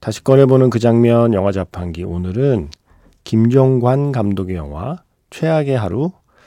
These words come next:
초반 장면이었습니다. 이와세료 배우가 일본에서 온 소설가 료에이를 연기하고 있죠.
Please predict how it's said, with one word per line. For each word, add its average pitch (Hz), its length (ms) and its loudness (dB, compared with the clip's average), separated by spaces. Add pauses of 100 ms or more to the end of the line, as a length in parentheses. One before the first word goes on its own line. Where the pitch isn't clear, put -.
(260)
초반 156 360 2
장면이었습니다. 80 1200 -6 (1080)
이와세료 131 680 4
배우가 85 1000 -4 (140)
일본에서 117 680 0
온 110 160 2
소설가 107 720 0
료에이를 98 760 2
연기하고 85 520 -8
있죠. 131 360 -12